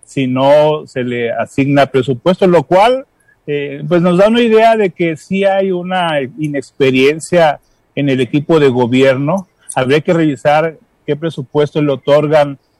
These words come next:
al Tribunal Superior de Justicia, porque, eh, creo que es un error considerar que más policías, eh, más prevención, más vigilancia va a resolver un problema de violencia en Guerrero, de inseguridad.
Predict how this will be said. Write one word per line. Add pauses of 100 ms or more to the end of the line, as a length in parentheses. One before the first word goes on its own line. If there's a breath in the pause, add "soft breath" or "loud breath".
(180)
al
Tribunal
Superior
de
Justicia, (420 soft breath)
porque,
eh, (160)
creo
que
es
un
error
considerar
que
más
policías, (580)
eh,
más
prevención,
más
vigilancia (280)
va
a
resolver
un
problema
de
violencia
en
Guerrero,
de
inseguridad.